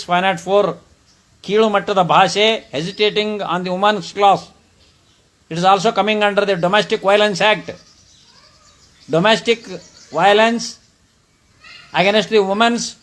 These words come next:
two nought five ಕೆಳಗೆ ಹೆಣ್ಣು ಮಕ್ಕಳಿಗೆ ಅವಮಾನ, ಇಪ್ಪತ್ತು ಸಾವಿರದವರೆಗೆ ದಂಡ, ಮೂರು, ಮೂರು ತಿಂಗಳವರೆಗೆ ಶಿಕ್ಷೆ ಇದೆ.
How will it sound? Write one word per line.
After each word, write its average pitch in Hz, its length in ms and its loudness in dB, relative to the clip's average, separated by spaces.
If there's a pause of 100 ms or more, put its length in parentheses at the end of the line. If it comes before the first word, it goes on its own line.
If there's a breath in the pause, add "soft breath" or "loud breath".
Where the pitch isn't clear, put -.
(120)
two 202 140 0 (140)
nought 214 260 2
five 202 320 2
ಕೆಳಗೆ 196 380 2 (560)
ಹೆಣ್ಣು 208 220 -4
ಮಕ್ಕಳಿಗೆ 208 380 -2
ಅವಮಾನ, 202 420 2 (580)
ಇಪ್ಪತ್ತು 208 400 -4
ಸಾವಿರದವರೆಗೆ 185 640 0
ದಂಡ, 202 280 -2 (100)
ಮೂರು, 190 480 0
ಮೂರು 185 260 -4
ತಿಂಗಳವರೆಗೆ 175 440 -4
ಶಿಕ್ಷೆ - 340 -6
ಇದೆ. 156 180 -4